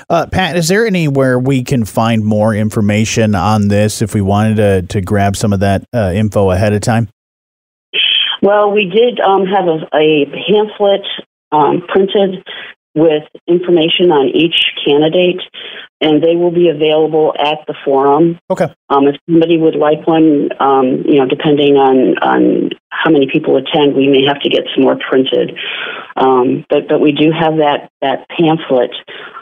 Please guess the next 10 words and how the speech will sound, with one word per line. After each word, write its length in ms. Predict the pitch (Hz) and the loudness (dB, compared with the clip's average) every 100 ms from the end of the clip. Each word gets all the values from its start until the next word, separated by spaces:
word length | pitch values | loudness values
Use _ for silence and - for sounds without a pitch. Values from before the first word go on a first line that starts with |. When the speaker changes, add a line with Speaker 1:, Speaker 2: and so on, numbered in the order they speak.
| - | -6
Speaker 2:
um, 220 | 127 127 | -2 0
that 160 | 135 127 | 0 0
will 160 | 143 139 | 0 2
be 160 | 139 | 0
available 680 | 131 135 127 127 127 135 - 135 | 2 0 0 0 0 0 -4 -6
at 140 | 139 | -4
the 80 | 135 | -2
event 320 | 131 123 113 - | 0 -2 -2 -2
tonight. 400 | 135 127 131 - - - | 0 0 -2 -4 -10 -8
Speaker 1:
Okay, 200 | 175 | -6